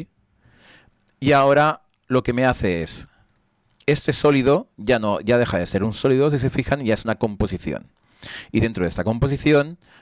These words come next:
pues obviamente está el sólido. ¿Qué es lo que puedo hacer con esto?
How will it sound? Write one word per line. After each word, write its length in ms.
pues 200
obviamente 640
está 240
el 80
sólido. 500
¿Qué 100
es 80
lo 100
que 120
puedo 200
hacer 220
con 160
esto? 400